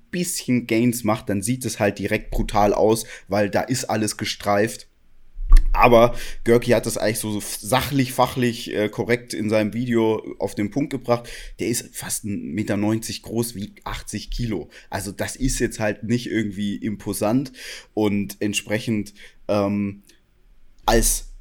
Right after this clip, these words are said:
Sportler, der jetzt sowieso schon eine gute Voraussetzung hat, wenn der jetzt ein bisschen was im Kraftraum macht,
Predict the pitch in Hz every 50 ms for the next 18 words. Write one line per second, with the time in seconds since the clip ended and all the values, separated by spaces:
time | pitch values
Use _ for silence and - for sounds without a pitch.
0 | - - - - - - - 117 117 120 135 151 160 156 160 160 151 156 147 -
1 | 120 110 110 110 110 110 - 120 104 110 104 95 117 131 160 156 - - 135 127
2 | 127 120 120 - 135 147 156 - 143 - - 98 101 101 117 123 127 123 - 131
3 | 123 127 127 117 117 120 117 117 117 107 104 104 101 110 113 120 117 120 - 104
4 | 101 - - - 180 196 185 - - 151 131 123 113 113 113 113 - - - 101
5 | 92 - - 110 117 - - - 95 95 95 98 107 117 - -